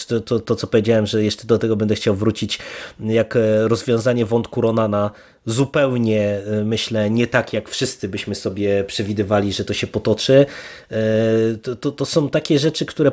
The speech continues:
mi pokazują, że, e, ten kult Zana jest w pewien sposób uzasadniony, e, wśród wielu, e, czytelników, no, no bo widać, że on, e, naprawdę panuje nad tym,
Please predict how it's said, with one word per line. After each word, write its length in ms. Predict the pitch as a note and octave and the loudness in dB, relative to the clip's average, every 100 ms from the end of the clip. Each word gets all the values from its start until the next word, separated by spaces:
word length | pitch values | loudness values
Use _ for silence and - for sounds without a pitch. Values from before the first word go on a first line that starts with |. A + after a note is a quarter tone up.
| - | -2
mi 140 | C#3+ | -2
pokazują, 640 | C#3 D3 C3+ A#2 C#3 C#3 C3 | 0 0 0 0 2 2 0
że, 400 | A#2 B2+ B2 A#2+ - - - - | 0 2 2 2 -4 -20 -20 -8
e, 300 | A#2 B2 A#2 | -2 0 0
ten 280 | A#2 B2+ B2 A2+ A2 A#2+ | -2 -2 -2 -4 -6 -6
kult 260 | - F3+ C#3 | -2 -2 0
Zana 340 | - D#3 D3+ | 0 2 2
jest 240 | C3 C#3 - | 2 0 0
w 80 | |
pewien 240 | - C3+ C3 | 0 2 0
sposób 420 | - C#3 D#3 - | 0 0 0 0
uzasadniony, 800 | B2 A#2+ B2+ A#2+ B2+ A#2+ G2+ F2+ - G#2+ G#2+ G2 G2 G2 | -2 0 0 -2 2 2 2 -2 -8 -4 -2 0 0 -2
e, 20 | F#2+ | -2
wśród 320 | - A2 G2+ | -2 -2 2
wielu, 360 | A2+ G#2+ G#2+ G#2 - - - - G#2 G#2+ G#2+ G#2 G#2 G#2 A#2 | 4 6 4 0 -8 -18 -18 -10 -4 0 2 2 0 -2 -2
e, 40 | |
czytelników, 760 | G#2+ B2 B2 A2+ A#2+ A#2+ C#3+ - | -2 -2 0 2 0 0 -2 0
no, 220 | C3 B2 C3+ | 0 0 0
no 120 | C3+ | 0
bo 120 | B2 | 0
widać, 420 | A#2+ C#3 C3 - | -2 0 0 0
że 160 | C3 B2 | 0 2
on, 260 | B2 B2+ | 0 2
e, 40 | B2+ B2 B2 A#2+ B2 A#2+ A2+ A#2+ A#2 | 2 2 4 2 0 -4 -8 -8 -4
naprawdę 720 | B2+ B2+ - D3+ C3+ C#3+ C3+ A#2+ - | -2 0 2 0 2 2 2 0 -2
panuje 560 | C#3 C#3 C#3 B2+ B2 | 0 2 2 4 2
nad 380 | A#2 A#2 A#2 - | 2 0 -2 -4
tym, 240 | - A2+ | -4 -2